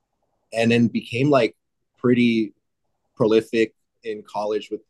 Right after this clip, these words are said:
around the cannabis. And I think that's really when, like, they, they sent a cop to, to, to buy for me. And, um, that pretty much ended the, the, my whole,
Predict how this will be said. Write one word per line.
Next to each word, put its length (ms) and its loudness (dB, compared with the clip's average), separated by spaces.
around 180 -6
the 40 -14
cannabis. 520 -4
And 80 -6
I 60 -6
think 260 -8
that's 260 -4
really 320 0
when, 500 -4
like, 240 -6
they, 360 -12
they 100 -8
sent 400 -6
a 80 -10
cop 380 -2
to, 180 -12
to, 400 -2
to 320 -8
buy 220 -2
for 180 -14
me. 220 -20
And, 400 -6
um, 340 -4
that 260 -6
pretty 200 0
much 300 -8
ended 340 -6
the, 220 -4
the, 240 -10
my 100 -4
whole, 380 -4